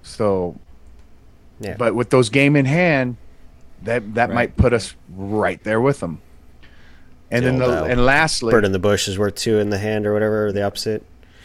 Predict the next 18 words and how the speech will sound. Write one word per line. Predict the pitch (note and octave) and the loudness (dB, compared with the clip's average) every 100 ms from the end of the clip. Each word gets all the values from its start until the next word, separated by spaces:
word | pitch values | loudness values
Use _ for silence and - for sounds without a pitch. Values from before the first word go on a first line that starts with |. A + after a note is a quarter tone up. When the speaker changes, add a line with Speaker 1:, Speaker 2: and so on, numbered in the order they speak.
| - _ - - | -20 _ -20 -4
Speaker 1:
Well, | C#3 | 0
and | C3+ | 2
it's | C3 - | 2 2
like | C3 | 0
what | C3+ A2+ | 0 -2
you | C3+ | -2
were | C3 | -2
saying | - B2 A#2 A2+ G#2+ - - | -2 -2 -2 -6 -10 -18 -4
off | A#2 A#2 | -2 -2
the | - A2+ | -2 0
air | B2+ A#2 A2 - - - - | 2 0 -4 -12 -20 -20 -20
when | G2+ G#2+ G2+ G2 F#2+ - | -12 -8 -6 -8 -10 -20
we | F2 A2 | -10 -6
weren't | G#2+ A2+ | -4 -4
recording, | D#2+ F#2+ A#2+ A#2 G#2 G#2 - - - - - - - - - - - - - - - - | -6 -8 0 0 0 -8 -12 -12 -12 -14 -20 -20 -20 -20 -20 -20 -20 -20 -20 -20 -20 -6
um, | A2+ A2 G#2 F#2+ F2+ - - - - - - - - - | 0 2 2 -2 -8 -14 -20 -20 -20 -20 -20 -20 -20 -4
that, | B2+ A#2+ - - - | 0 0 -4 -20 -2
that | B2+ B2 | 2 2